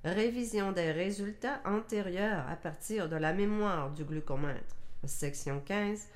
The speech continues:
transmission des résultats antérieurs vers votre ordinateur. Section seize, comment le glucomètre apporte-t-il une erreur. Section dix-sept, conseils et solutions pour résoudre les problèmes de fonctionnement du système.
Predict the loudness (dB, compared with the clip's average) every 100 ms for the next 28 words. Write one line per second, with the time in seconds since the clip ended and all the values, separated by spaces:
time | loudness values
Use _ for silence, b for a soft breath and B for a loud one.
0 | B B B B 0 2 2 -2 -2 0
1 | 2 2 2 2 0 -2 -2 -2 0 -2
2 | -2 -2 0 0 0 -2 0 2 2 0
3 | -4 -4 -6 -6 -4 -2 -4 -4 -4 -4
4 | -8 -16 -18 -20 -10 -2 -2 -2 -4 -4
5 | -4 -2 -2 -2 -4 -8 B B B 0
6 | 2 4 4 2 2 0 0 0 0 0
7 | -2 -4 -4 -4 -4 -4 -6 -6 -4 -2
8 | 0 0 0 0 0 -2 -2 -6 -14 -20
9 | B B B -6 -4 -2 0 0 0 -2
10 | -6 -2 -2 -2 -6 -20 -20 -20 -20 -20
11 | -2 0 0 2 2 2 0 -2 -2 -4
12 | -2 0 0 -6 -2 -2 0 -2 -2 -2
13 | -2 -2 -2 -2 0 0 -2 -2 -4 0
14 | -2 0 0 -2 -4 -6 -8 -8 -6 -4
15 | -4